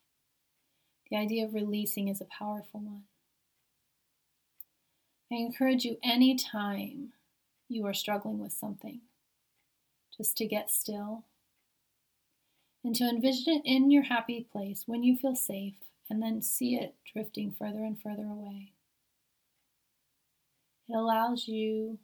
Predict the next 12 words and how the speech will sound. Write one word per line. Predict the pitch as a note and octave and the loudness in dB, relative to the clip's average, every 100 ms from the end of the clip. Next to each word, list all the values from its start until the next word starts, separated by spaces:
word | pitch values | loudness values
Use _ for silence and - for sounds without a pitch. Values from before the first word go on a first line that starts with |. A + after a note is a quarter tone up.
| _ _ _ _ - | _ _ _ _ -8
a | |
different | G3 - G#3+ A#3 A#3 A#3 - - _ _ _ _ _ _ _ _ _ _ _ _ _ _ _ _ _ _ _ | -6 -6 -6 -6 -6 -6 -8 -12 _ _ _ _ _ _ _ _ _ _ _ _ _ _ _ _ _ _ _
way | A3+ G3+ G3 | -4 0 0
of | |
seeing | G3 A3 A3+ A#3 | 0 -2 -2 0
it, | B3 A#3+ B3 - _ _ _ _ _ _ _ _ _ _ - | 0 0 -2 -6 _ _ _ _ _ _ _ _ _ _ -6
a | G3+ | -2
different | G3+ G#3+ G#3+ | 0 -2 0
way | G3 | -2
of | G3 | -2
processing | - A3+ A#3 A#3+ B3 A#3+ A#3+ | -2 0 2 0 -2 -2 -4
it, | A#3+ A#3+ | -6 -8